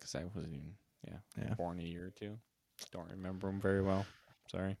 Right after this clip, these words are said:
Speaker 2: Uh, I don't either, but
Speaker 1: Retired young.
Speaker 2: he was number twenty. I do know that, so.
Speaker 1: He was. Nice.
Speaker 2: Yeah.
Speaker 1: That's a good one. You should, like, sometime just go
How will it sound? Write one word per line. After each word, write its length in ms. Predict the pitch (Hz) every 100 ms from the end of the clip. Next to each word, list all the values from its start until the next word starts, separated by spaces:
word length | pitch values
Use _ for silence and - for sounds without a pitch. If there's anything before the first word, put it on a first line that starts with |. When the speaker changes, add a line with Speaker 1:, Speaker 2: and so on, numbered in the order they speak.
| -
Speaker 2:
Uh, 240 | 123 123 120
I 40 | 120
don't 180 | 123
either, 300 | 120 110 110 - -
but 180 | 110 101
Speaker 1:
Retired 320 | 95 98 101
young. 240 | 104 98 101
Speaker 2:
he 100 | 131
was 160 | 120 120
number 160 | 123
twenty. 320 | - 131 120
I 40 | 113
do 120 | 113
know 160 | 120 120
that, 220 | 110 107 -
so. 300 | - 104 110 - - -
Speaker 1:
He 60 |
was. 300 | 90 87 101 - _ - - -
Nice. 340 | 156 180 - -
Speaker 2:
Yeah. 180 | 117 117 143 - - - - - - - - - _ _ _ - _ _ _ _ -
Speaker 1:
That's 160 | 120
a 40 | 147
good 100 | 113
one. 140 | 120
You 60 | 95
should, 220 | - 120
like, 180 | 95 90 _ _ _ _ -
sometime 480 | - 92 - 98 90
just 160 | -
go 80 | -